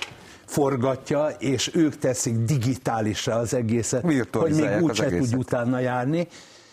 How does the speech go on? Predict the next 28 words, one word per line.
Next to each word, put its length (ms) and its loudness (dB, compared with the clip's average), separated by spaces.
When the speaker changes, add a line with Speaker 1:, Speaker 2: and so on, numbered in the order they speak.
Speaker 1:
Viszont 300 0
abban 260 2
az 80 0
esetben, 400 0
ha 60 0
megkérdezed, 600 0
hogy, 160 -2
ö, 300 2
na 120 2
de 140 2
uraim, 340 2
ki 160 0
csesszel 480 2
ezt 160 -2
az 120 0
egészet? 560 0
Mi 120 0
ott 140 0
se 140 0
voltunk. 460 -2
Tehát 300 -2
nincs 460 2
felelősség. 880 0
Ezzel 460 2
szemben 720 0
ugyanez 500 2
a 80 0
gépezet 840 0